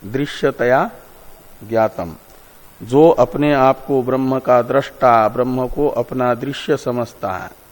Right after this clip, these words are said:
ब्रह्म को मैं नहीं समझता, ब्रह्म को अपना दृश्य समझता है, अपने आप को ब्रह्म का दृष्टा समझता है, ज्ञाता समझता है।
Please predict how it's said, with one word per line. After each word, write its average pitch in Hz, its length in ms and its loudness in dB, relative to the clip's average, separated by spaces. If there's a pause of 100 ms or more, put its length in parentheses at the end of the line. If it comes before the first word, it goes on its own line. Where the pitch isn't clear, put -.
(520)
ब्रह्म 131 340 -2
को 127 160 -4
मैं 135 220 -2
नहीं 156 160 -2
समझता, 104 540 -10 (1500)
ब्रह्म 131 420 -2
को 127 400 -2 (540)
अपना 123 360 -4
दृश्य 139 400 -4
समझता 101 540 -8
है, 78 160 -14 (520)
अपने 135 320 -2
आप 123 240 6
को 147 200 6
ब्रह्म 120 340 0
का 135 220 -2
दृष्टा 127 480 0
समझता 98 580 -8
है, 90 280 -12
ज्ञाता 117 400 2
समझता - 520 -14
है। - 160 -12